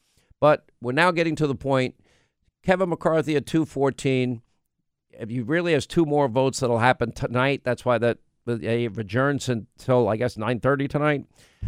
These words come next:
Um, and we'll be live, so we'll be covering it all. But anyway, so we're there. I think that you'll get the two other people. And if he doesn't keep his promises, we'll hold him accountable.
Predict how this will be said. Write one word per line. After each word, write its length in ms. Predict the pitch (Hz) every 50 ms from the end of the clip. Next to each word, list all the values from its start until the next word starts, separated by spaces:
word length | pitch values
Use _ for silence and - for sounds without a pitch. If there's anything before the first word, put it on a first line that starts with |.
| - - - - -
Um, 540 | - 120 127 127 127 127 123 127 127 127 - - -
and 540 | 131 131 127 127 127 127 127 127 123 120 -
we'll 180 | - 131 139
be 140 | 139 143 147
live, 400 | 127 120 123 123 131 135 135 113
so 140 | - - 123
we'll 120 | 113 120
be 120 | 113 120 120
covering 340 | - 135 127 117 117 110 104
it 100 | 104 98
all. 220 | 101 101 101 110
But 200 | 107 - 139 143
anyway, 260 | 196 220 208 196 185
so 440 | - - - 165 160 156 - - - - _ _ _ _ _ _ _ -
we're 120 | 175 202
there. 260 | 214 233 170 117 - - - - _ _ _ _ _ _ -
I 100 | 127 131
think 220 | 123 160 156 131
that 220 | - 147 135 139 120 - 92
you'll 220 | 135 139 139 123 127
get 200 | 113 139 147 -
the 80 | 165
two 260 | 147 - - 151 143
other 180 | 131 127 123 123
people. 520 | 101 - 117 113 101 - 131 147 160 151 - _ _ _ _ _ _ _ _ -
And 320 | 127 135 139 143 143 -
if 100 | - -
he 80 | 147 147
doesn't 300 | 147 165 165 190 185 190
keep 260 | - 165 160 160 -
his 100 | 156 147
promises, 580 | - 135 123 127 123 135 - 165 165 147 131 - -
we'll 240 | 143 156 185 175
hold 220 | 143 175 208 254 277
him 80 | 311
accountable. 580 | 302 - 285 247 247 247 233 208 - - - -